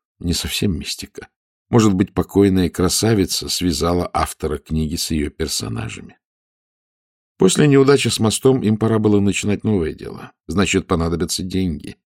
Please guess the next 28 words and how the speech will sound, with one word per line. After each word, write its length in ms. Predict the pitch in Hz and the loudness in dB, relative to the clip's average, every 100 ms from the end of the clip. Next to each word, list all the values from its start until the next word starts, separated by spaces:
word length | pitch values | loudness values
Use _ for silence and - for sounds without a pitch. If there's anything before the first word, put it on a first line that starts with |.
| _ | _
а 100 | 78 | -6
мне 340 | 73 78 110 147 | -2 0 0 0
предстоит 500 | - 76 - 85 76 | -4 -4 -4 -4 -4
ждать 380 | 69 69 85 - - | -4 -8 -8 -10 -14
гостей. 520 | 73 - - - - _ _ _ _ _ _ _ | -8 -8 -10 -18 -20 _ _ _ _ _ _ _
Я 160 | - 120 | 2 4
решил 300 | 120 - 113 | 6 4 2
проучить 520 | 113 123 110 - 64 | 4 4 4 0 -6
господ, 520 | - 71 - - - _ | -6 -8 -8 -10 -10 _
нанял 400 | - 107 104 90 | 0 2 4 2
семерых 480 | - 98 92 95 - | 2 2 2 2 0
молодцов 520 | 87 80 - 90 - | -2 -2 0 -2 0
и 60 | |
велел 300 | 80 82 92 | -2 2 0
караулить 600 | 85 90 87 92 90 78 | 0 0 2 2 2 -2
заднюю 560 | 73 76 90 78 80 80 | -4 0 0 0 -2 -4
часть 420 | - 80 73 - | -4 -4 -4 -6
сада, 460 | - 104 107 98 - _ _ _ - | -4 0 2 0 -2 _ _ _ -2
а 100 | 107 | 0
всех, 260 | - 190 | 2 0
кто 160 | - 123 | 0 -2
пожалует 560 | 120 101 107 101 92 | 2 2 4 4 2
через 340 | - 104 92 90 | 2 2 4 2
забор, 480 | 85 98 131 156 - | 2 2 2 0 0
тотчас 460 | - 147 - 127 | -2 -2 -2 -4
приводить 540 | - 92 80 76 82 - | 2 2 4 0 -6 -10
ко 160 | - | -10
мне. 360 | 71 - - | -10 -12 -16